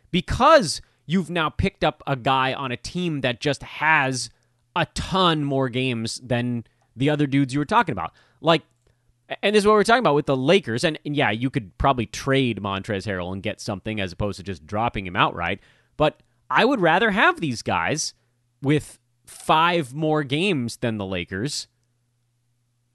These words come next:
because of the discrepancy we just talked about. Credit, by the way, to Montrez, who hasn't missed a game yet. That's actually a pretty big deal. Uh, but, you know, the Clippers, they've had, they've had thirty-eight games so far.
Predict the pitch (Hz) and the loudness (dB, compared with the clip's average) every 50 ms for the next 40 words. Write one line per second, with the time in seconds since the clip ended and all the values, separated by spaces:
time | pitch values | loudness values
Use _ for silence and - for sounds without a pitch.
0 | _ _ _ - - 175 - - - 233 294 330 214 190 202 175 165 165 180 185 | _ _ _ -2 -2 -2 -2 0 4 4 6 6 6 4 0 0 2 0 2 2
1 | 180 185 170 139 _ _ - 175 175 - - 190 185 - 180 165 - 190 185 180 | 2 0 -2 -4 _ _ 0 0 0 2 4 2 2 2 0 -4 -4 -2 -2 -2
2 | 160 180 175 - 240 240 - 135 117 95 80 - - - 220 233 196 - 170 165 | -2 -2 2 6 6 6 6 4 0 0 0 0 2 2 4 4 4 2 2 2
3 | 165 156 147 139 131 127 127 127 123 - - 113 107 95 113 110 104 104 95 101 | 4 4 2 2 2 2 0 0 0 0 0 -2 -2 -2 -2 -2 -2 -2 -2 -4
4 | 92 107 139 139 - - 117 95 98 85 85 87 87 85 80 - _ - 98 92 | -4 -2 -2 -2 -2 -4 -8 -6 -6 -6 -6 -6 -6 -6 -6 -6 _ -6 -6 -4
5 | - - 110 95 90 - - 95 85 80 73 - _ _ _ _ _ _ - 120 | -4 -4 -4 -4 -4 -4 -6 -8 -8 -8 -10 -14 _ _ _ _ _ _ -6 -2
6 | - - 135 123 113 92 107 101 92 113 170 151 110 90 - _ _ _ _ _ | 0 2 2 0 0 -2 -2 -4 -2 0 0 0 0 0 -2 _ _ _ _ _
7 | _ _ - - 123 117 113 107 104 101 95 90 - _ _ _ - - 131 120 | _ _ -6 -2 0 2 2 2 2 2 0 -2 -4 _ _ _ 0 2 2 2
8 | 117 - _ _ _ _ _ - 113 110 104 104 - _ - 107 117 123 143 - | 2 -2 _ _ _ _ _ -8 -6 -6 -6 -6 -8 _ -18 -10 -4 -4 -4 0
9 | - 196 226 - 120 95 82 - - 107 110 110 101 110 107 - 107 120 131 143 | 2 2 2 2 0 -6 -6 -6 -4 -4 -2 -2 -2 -4 -6 -4 -2 0 0 0
10 | 131 131 131 131 120 - 147 151 151 151 160 160 160 151 113 127 120 104 98 - | 2 0 -2 -2 -2 0 0 0 2 2 2 2 0 0 -2 -4 -4 -4 -4 -6
11 | - 120 95 92 - 113 95 80 78 | -6 -6 -6 -6 -4 -4 -4 -4 -6